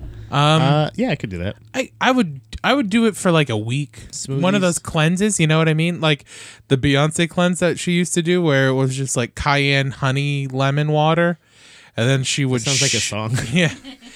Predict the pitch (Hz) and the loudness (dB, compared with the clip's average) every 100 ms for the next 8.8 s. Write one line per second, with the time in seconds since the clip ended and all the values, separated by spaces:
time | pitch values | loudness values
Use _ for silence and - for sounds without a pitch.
0 | - - - 139 156 165 135 131 - 160 | -20 -18 -4 -2 0 0 0 0 0 0
1 | 143 131 127 135 147 156 160 - 160 151 | 0 0 0 0 0 0 0 0 0 2
2 | 151 160 180 156 135 135 135 - 135 131 | 2 2 0 -2 0 0 -2 -2 -2 0
3 | 147 240 202 143 233 196 104 90 - _ | 2 2 2 2 2 2 0 -4 -12 _
4 | _ - 107 _ - - 214 254 262 254 | _ -20 -20 _ -20 -6 0 2 2 2
5 | 269 226 180 156 147 - - 214 254 269 | 2 0 0 -6 -8 -8 0 2 4 4
6 | 226 208 - 170 - 160 143 110 110 110 | 4 2 2 0 0 0 0 -2 -2 -2
7 | 104 92 82 98 214 165 175 240 - 226 | -4 -8 -4 -2 0 0 0 0 0 0
8 | 220 - 214 202 190 185 - | 2 2 0 2 2 2 2